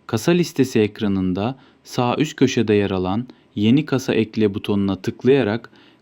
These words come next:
kasa oluşturma ekranını açıyoruz. Bu ekranda oluşturmak istediğiniz kasaya ait gerekli bilgileri giriyoruz. Kasa ismi, döviz türü,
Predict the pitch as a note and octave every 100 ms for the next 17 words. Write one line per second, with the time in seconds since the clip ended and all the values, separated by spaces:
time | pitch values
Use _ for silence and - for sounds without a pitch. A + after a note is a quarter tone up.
0 | - A2+ - - B2 B2 - B2+ C3 A#2+
1 | - B2+ B2 A#2+ G2+ G2+ - F2 E2+ -
2 | - - _ _ _ _ _ _ _ _
3 | _ _ C3+ F3 E3+ B2 A2 G2 F2+ G2
4 | C3+ _ _ - G#2+ A2+ - B2+ C#3 E3
5 | - - B2+ A2 A2+ G#2+ - A#2 G#2 A#2
6 | C#3 A2+ G#2 F#2+ F#2 - G#2+ A2 - C3
7 | A2 G2 G2 G2+ C#3+ B2 G#2 F#2+ E2+ -
8 | - _ _ _ _ _ _ _ _ -
9 | B2+ A#2+ G#2 F#2 - F#2 F#2 B2+ - _
10 | _ - A2 A2 A2 - G2+ F2+ F#2+